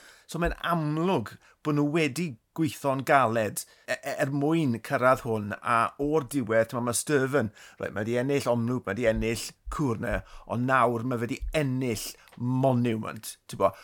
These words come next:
Roubaix, dyna'r un ma' fe 'di bod yn breuddwydio am. Nath e ennill, yy, Roubaix Iau, t'bo, blynydde nôl, ond, t'bo, hwnna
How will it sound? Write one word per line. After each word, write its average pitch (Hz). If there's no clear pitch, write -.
Roubaix, 147
dyna'r 165
un 120
ma' 131
fe 135
'di 127
bod 131
yn 107
breuddwydio 123
am. 80
Nath 107
e -
ennill, 143
yy, 120
Roubaix 123
Iau, 107
t'bo, 104
blynydde 117
nôl, 101
ond, 113
t'bo, 117
hwnna 139